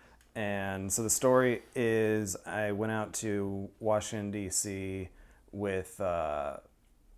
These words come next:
my D P at the time and our assistant camera, uh, for my Watergate documentary.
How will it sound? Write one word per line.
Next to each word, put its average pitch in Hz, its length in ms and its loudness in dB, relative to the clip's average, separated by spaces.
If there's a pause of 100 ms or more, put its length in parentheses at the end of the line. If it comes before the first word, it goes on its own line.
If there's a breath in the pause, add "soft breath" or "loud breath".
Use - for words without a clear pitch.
my 104 140 -6
D 101 200 -4
P 104 180 -6
at 95 80 -2
the 92 80 -12
time 95 480 -4
and 90 240 -8
our 90 540 -2 (200)
assistant 95 380 -4
camera, 90 540 -6 (420 soft breath)
uh, 82 180 2
for 95 120 -8
my 90 80 -4
Watergate 107 460 4
documentary. 87 580 -4